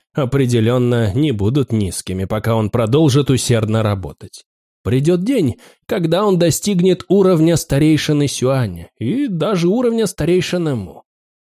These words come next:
Старейшина Сюань выглядел несколько мрачно. Похоже, он был недоволен тем, что был подавлен Дубусы.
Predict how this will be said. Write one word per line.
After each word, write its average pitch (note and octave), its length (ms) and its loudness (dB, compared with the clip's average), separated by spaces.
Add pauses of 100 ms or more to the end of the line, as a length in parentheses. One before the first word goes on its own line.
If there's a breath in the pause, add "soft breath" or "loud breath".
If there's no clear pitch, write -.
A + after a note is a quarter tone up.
(440)
Старейшина D3 640 -2
Сюань E3+ 440 -4 (400)
выглядел C#3 680 2
несколько C3 540 -2
мрачно. A2 540 -8 (460)
Похоже, B2+ 680 -2 (120)
он B2 180 -4
был B2 140 2
недоволен B2 760 0
тем, A#2+ 260 -4
что F#2 320 -6
был A2 220 0
подавлен A2 640 0
Дубусы. G#2 580 -4